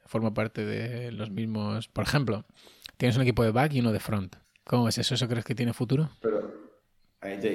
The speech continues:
Speaker 2: ya hay, ya hay silos, ¿no? Eso es lo mismo que
Speaker 1: Claro, pero eso es, es que, que, quiero
Speaker 2: Sí.
Speaker 1: decir, eso ocurre. <laughs>
Speaker 2: Cuando tienes, cuando tienes más personas, o sea, tú me estás preguntando, eh, eh, sobre estructuras cuando tienes más personas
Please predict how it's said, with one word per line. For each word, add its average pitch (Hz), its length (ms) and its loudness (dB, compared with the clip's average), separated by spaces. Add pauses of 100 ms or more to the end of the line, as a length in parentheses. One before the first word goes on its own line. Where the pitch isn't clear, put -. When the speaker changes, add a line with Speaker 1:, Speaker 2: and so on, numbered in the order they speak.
Speaker 2:
ya 101 140 0
hay, 90 340 -2
ya 80 60 -8
hay 80 60 -10
silos, - 300 -6
¿no? - 160 -8
Eso - 160 -12
es 92 120 -10
lo 90 180 -6
mismo 92 320 -6
que - 60 -12 (580)
Speaker 1:
Claro, 113 240 2
pero 90 140 -4
eso - 120 -10 (160)
es, - 220 -12
es - 260 -6
que, - 140 -6
que, 98 640 -8 (420)
quiero 110 220 0
Speaker 2:
Sí. 95 80 -2
Speaker 1:
decir, - 240 -8
eso 123 220 -4
ocurre. 123 380 0 (100)
<laughs> - 1200 4
Speaker 2:
Cuando 139 200 12
tienes, - 440 4 (380)
cuando 143 240 10
tienes 165 180 8
más 170 120 8
personas, 139 460 2
o 127 40 0
sea, 139 140 8
tú 147 60 8
me 165 60 8
estás 170 160 4
preguntando, 147 720 4
eh, 127 560 2
eh, 110 600 2
sobre 113 220 2
estructuras 120 460 2
cuando 113 260 2
tienes 117 200 -2
más 113 140 0
personas - 680 2